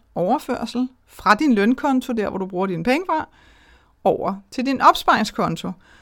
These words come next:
på de tre hundrede nioghalvfems kroner, som du normalt ville have brugt. Mm? Den ville du have haft brugt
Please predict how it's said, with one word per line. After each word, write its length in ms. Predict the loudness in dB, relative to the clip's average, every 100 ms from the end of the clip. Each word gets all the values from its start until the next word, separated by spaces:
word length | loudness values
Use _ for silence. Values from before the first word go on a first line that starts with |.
| _
på 100 | -6
de 180 | 0 2
tre 300 | 2 2 4
hundrede 260 | 4 4 4
nioghalvfems 800 | 4 4 2 0 0 -2 -6 -8
kroner, 560 | -2 2 2 0 -6 _ _ _ _ _ _ _ _ _
som 260 | 0 0
du 100 | 2
normalt 320 | 2 2 0 -2
ville 120 | -4
have 80 | -4
brugt. 360 | -8 -12 -20 _ _ _ _ _ _ _ _ -2
Mm? 160 | 0 0 -6 _ _ _ _ _ _ _ _ _ -20 -2
Den 120 | 4
ville 140 | 4 4
du 80 | 6
have 120 | 6
haft 220 | 4 2
brugt 480 | 4 4 4 -10